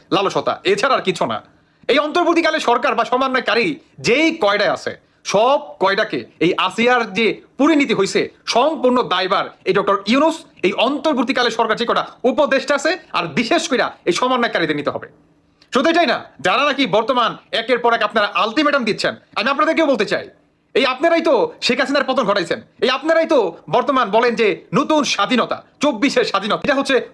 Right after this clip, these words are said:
তথাকথিত, মানে আপনারা ভাবেন, আমরা ভাবি না। আমাদের স্বাধীনতা সেই একাত্তরেই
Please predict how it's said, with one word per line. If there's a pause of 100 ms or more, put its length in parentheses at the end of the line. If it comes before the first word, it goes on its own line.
তথাকথিত,
মানে
আপনারা
ভাবেন,
আমরা
ভাবি
না। (180)
আমাদের
স্বাধীনতা
সেই (140)
একাত্তরেই